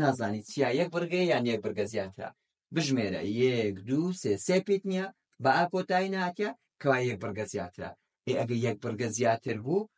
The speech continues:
دەکا ئەوە دەبتە وەڵامی ڕاست. چیا بەرزەکە چووکە دانە پاڵ دەرناکەوی ئەگە لە بڕگەک زیاتر بی. ئەدی کەینێ ئەوە ڕاست دەبی دەبووە یەک بڕگە بی. ها، وەک خۆی تەمەشاکە. ئەدی لۆ لێرە ئاکە دەرکەتیە چونکە با یەک بڕگەیە. کەوا ئێستا با پرسیارەکان بکەین.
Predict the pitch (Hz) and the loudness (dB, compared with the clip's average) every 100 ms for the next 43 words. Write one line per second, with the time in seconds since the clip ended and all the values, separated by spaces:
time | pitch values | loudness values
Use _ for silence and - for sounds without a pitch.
0 | _ - 98 - 104 131 117 110 - 110 | _ -12 -10 -8 0 2 2 -2 -2 -2
1 | 101 98 98 98 95 90 92 - _ _ | 0 -2 -2 -6 -6 -6 -8 -12 _ _
2 | - - 135 131 123 110 113 117 - 117 | -16 2 4 4 0 -4 -6 -8 -6 -2
3 | 113 117 113 - 117 113 113 139 180 180 | 0 0 0 0 0 0 0 2 0 0
4 | 151 131 127 123 120 107 113 107 107 101 | 0 2 2 0 -2 -4 -4 -4 -4 -4
5 | 104 95 98 - _ _ - 131 151 185 | -6 -8 -10 -12 _ _ -2 0 0 0
6 | 226 220 156 139 131 123 117 117 113 113 | 0 2 2 4 4 2 0 -4 -2 -2
7 | 117 120 156 185 127 104 98 101 113 131 | 2 2 4 2 -2 -2 -2 -2 0 2
8 | 202 202 123 110 110 107 98 87 90 - | 0 0 -4 -2 -4 -4 -6 -8 -12 -14
9 | _ _ _ - 120 139 190 190 156 151 | _ _ _ -4 0 6 6 6 2 2
10 | 139 143 139 127 131 123 127 127 120 123 | 0 -2 -2 -2 -2 -2 -4 -4 -4 -4
11 | 113 98 107 160 247 _ - 151 110 90 | -4 -4 -2 -2 -4 _ 0 0 0 -4
12 | 85 - 185 165 165 160 165 160 - 156 | -8 -2 2 2 2 0 0 0 0 0
13 | 139 127 104 92 95 | 0 -2 -8 -8 -10